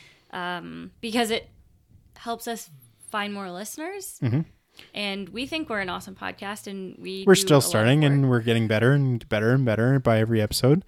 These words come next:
Speaker 1: But we do a lot of work on this podcast, and I would really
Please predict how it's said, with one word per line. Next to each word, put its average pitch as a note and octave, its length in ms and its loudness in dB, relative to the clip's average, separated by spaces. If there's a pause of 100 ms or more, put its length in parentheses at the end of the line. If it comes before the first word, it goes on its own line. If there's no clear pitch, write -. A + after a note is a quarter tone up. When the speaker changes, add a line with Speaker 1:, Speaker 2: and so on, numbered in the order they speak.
(160)
Speaker 1:
But G#3+ 180 -2 (400)
we A3+ 440 -8
do G#3+ 200 -8
a - 20 -6
lot G3 160 -4
of F3 60 -10
work A#3+ 160 -10
on C#4 100 -8
this C4 100 -10
podcast, C4 440 -8
and G#3+ 120 -6
I G3+ 60 -4
would G3+ 140 -10
really F#3 520 -8